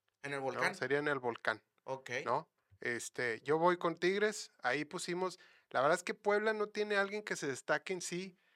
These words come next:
Speaker 2: pero todos juegan más o menos con una idea, güey.
Speaker 1: Sí,
Speaker 2: Este
Speaker 1: este, creo que el, el, el, el, el once, el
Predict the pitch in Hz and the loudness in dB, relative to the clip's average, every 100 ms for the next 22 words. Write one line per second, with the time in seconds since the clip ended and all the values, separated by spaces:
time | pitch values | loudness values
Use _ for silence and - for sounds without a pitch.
0 | _ 143 139 - 170 190 190 - 180 185 | _ -2 -2 2 2 4 2 2 2 4
1 | 196 185 170 170 185 175 185 185 - 165 | 2 0 -4 -4 -2 -2 -2 -6 -6 -4
2 | 170 180 151 165 165 127 113 117 113 - | -2 0 2 4 4 0 -6 -12 -10 -6
3 | 214 233 240 131 120 - - - 139 131 | -2 -2 -2 0 0 -2 -14 -12 -10 -10
4 | - - 143 139 135 131 - - _ _ | -12 -8 -6 -4 -4 -6 -10 -16 _ _
5 | _ _ _ _ _ _ - 156 160 165 | _ _ _ _ _ _ -8 -2 -2 -2
6 | 190 180 170 147 139 - 139 123 - 131 | -2 -2 -2 -4 -4 -6 -10 -10 -12 -14
7 | 117 - 127 120 147 180 180 170 151 | -14 -14 -14 -14 -14 -14 -12 -12 -12